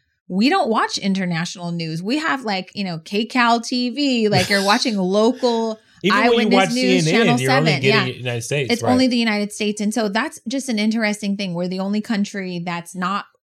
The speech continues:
Speaker 1: really staying abreast of what's going on actively in other countries.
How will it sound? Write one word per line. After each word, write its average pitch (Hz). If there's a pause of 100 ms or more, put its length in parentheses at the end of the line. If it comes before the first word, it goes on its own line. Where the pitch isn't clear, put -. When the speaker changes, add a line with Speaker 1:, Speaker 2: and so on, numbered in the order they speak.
Speaker 1:
really 233
staying 208
abreast 180
of 170
what's 170
going 180
on 165
actively 175
in 165
other 156
countries. 180